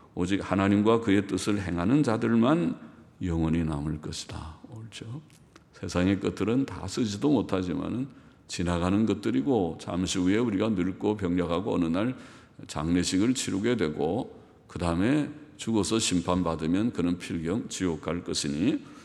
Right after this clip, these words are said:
참 허무하고 불쌍한 삶이고, 그렇죠. 그러니 결국은 사람은 둘 중에 하나를 택하는 것이다. 하나님이냐 세상이냐,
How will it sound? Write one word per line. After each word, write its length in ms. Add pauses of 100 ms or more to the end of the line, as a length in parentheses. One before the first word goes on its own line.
(300)
참 440
허무하고 640
불쌍한 680
삶이고, 920 (480)
그렇죠. 480 (520)
그러니 380
결국은 800
사람은 500
둘 200
중에 260
하나를 360
택하는 340
것이다. 260
하나님이냐 840
세상이냐, 760